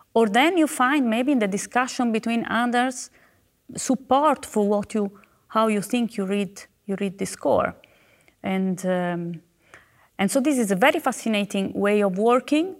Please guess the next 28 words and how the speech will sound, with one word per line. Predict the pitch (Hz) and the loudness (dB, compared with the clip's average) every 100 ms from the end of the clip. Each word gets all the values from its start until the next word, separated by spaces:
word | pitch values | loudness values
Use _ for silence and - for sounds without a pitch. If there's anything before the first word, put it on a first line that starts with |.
| - | -4
that | 262 269 | -2 -4
it's | - - - | -8 -10 -6
really | 190 277 302 | -2 0 0
similar | - 233 208 202 190 185 | -2 -2 0 2 0 -2
to | 196 | -4
how | 180 185 175 | -2 0 -2
a | |
string | - - 180 | -4 -4 -4
quartet | 165 156 - - - | -2 -6 -6 -10 -4
works | - - - - _ _ | -4 -6 -12 -20 _ _
when, | 190 170 - - - | -2 -2 -4 -10 -8
no, | 175 180 - | -8 -8 -10
with | 170 165 | -10 -8
the | 156 - - - 202 _ _ - | -10 -10 -10 -14 -16 _ _ -14
Beethoven | - - - | -10 -10 -10
string | - - | -12 -10
quartet | - 165 - - - - | -10 -10 -10 -10 -12 -12
interpretation. | 180 180 - 175 143 - - _ _ _ _ _ _ _ _ _ _ _ _ _ _ _ _ - | -10 -10 -12 -10 -12 -12 -20 _ _ _ _ _ _ _ _ _ _ _ _ _ _ _ _ -4
Of | 202 - | -4 0
course, | 330 311 - - - - _ | 2 2 0 -10 -14 -20 _
then | 180 214 214 196 - | -2 2 2 0 -4
when, | 185 190 196 190 185 - | -2 -2 0 -2 -4 -8
when | 190 185 | -6 -2
I'm | 190 185 | -2 -4
called | - 233 226 208 - | -2 0 0 0 -4
to, | 185 175 170 - _ - | -6 -4 -6 -10 _ -8
to | 185 | -4
direct | 175 170 196 214 - - - | 0 2 2 0 -6 -12 -14